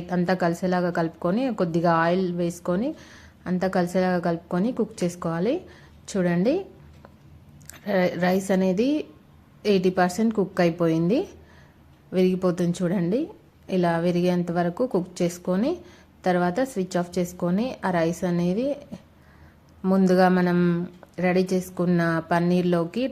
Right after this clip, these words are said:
ట్రాన్స్ఫర్ చేసుకోవాలి. ఇలా స్ట్రైనర్తో తీసుకొని ఈ రైస్ అంతా కూడా లేయర్స్లా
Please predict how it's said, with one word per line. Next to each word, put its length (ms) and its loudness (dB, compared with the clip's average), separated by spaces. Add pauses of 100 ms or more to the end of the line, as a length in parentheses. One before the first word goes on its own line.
ట్రాన్స్ఫర్ 480 -2
చేసుకోవాలి. 640 0 (1300)
ఇలా 200 0
స్ట్రైనర్తో 580 0 (200)
తీసుకొని 520 -2 (1120)
ఈ 80 -4
రైస్ 320 -2
అంతా 240 0 (140)
కూడా 200 0 (1120)
లేయర్స్లా 500 0